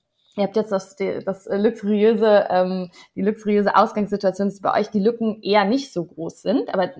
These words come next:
nichtsdestotrotz gibt's auch bei euch Lücken, ne? Ist ganz spannend. Ähm, und dann ist immer die große Frage, wie komme ich denn jetzt vom Ist-Zustand zu meinem Ziel?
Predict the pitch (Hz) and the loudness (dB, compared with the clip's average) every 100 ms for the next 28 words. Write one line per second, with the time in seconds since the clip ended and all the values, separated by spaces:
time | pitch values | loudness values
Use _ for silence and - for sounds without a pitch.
0 | - 196 226 226 233 185 226 226 220 - | -8 -2 -2 -2 -8 0 2 2 -2 -2
1 | 196 - 156 277 170 170 226 277 196 - | -2 2 0 0 -2 -8 -4 -2 -2 -6
2 | 175 - 202 180 190 277 - _ _ _ | -12 -6 -4 -4 -4 -4 -8 _ _ _
3 | - 180 185 190 185 190 185 208 311 - | -2 0 0 -4 -6 -4 2 2 2 -2
4 | 254 220 - 220 226 190 - 208 233 170 | 0 -2 -2 -2 -2 -6 0 2 4 2
5 | 208 240 _ - 180 - 302 480 - 160 | -4 -4 _ -14 -8 -2 0 -2 -2 -2
6 | 165 196 - - - 196 262 277 - 185 | 2 2 0 -6 -4 -2 0 -2 -4 -8
7 | - 170 208 - 214 190 208 - 185 - | -2 -2 -2 -2 -2 -2 -4 -4 -4 -4